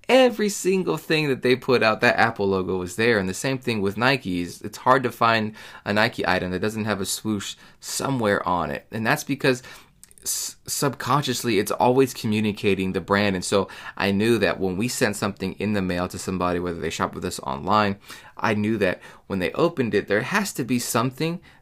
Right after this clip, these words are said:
that lets them know that this is from Backtrack. Otherwise, this could be just from some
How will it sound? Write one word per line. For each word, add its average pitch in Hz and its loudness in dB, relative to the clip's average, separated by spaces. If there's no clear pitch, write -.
that 90 0
lets 107 -2
them 107 0
know 101 2
that 92 -2
this 98 -2
is 92 -10
from 90 -8
Backtrack. - -2
Otherwise, 107 4
this 123 -2
could 110 -2
be 110 -2
just 113 -6
from 113 -6
some 120 0